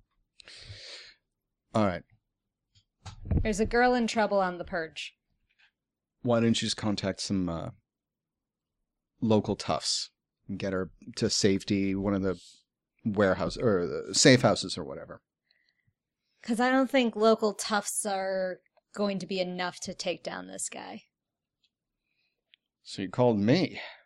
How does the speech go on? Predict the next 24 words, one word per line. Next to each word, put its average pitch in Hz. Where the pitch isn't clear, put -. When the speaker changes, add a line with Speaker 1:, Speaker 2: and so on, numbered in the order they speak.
Speaker 1:
Well, -
he, 131
further 175
establishing 139
shot 120
of 110
his 117
wafy 120
little 117
arms, 113
he 123
kisses 113
both 117
biceps. 127
Oh, 110
you've 113
got 131
a 80
tough, -
all 82
right. 82
What's 113
the 117
job? 98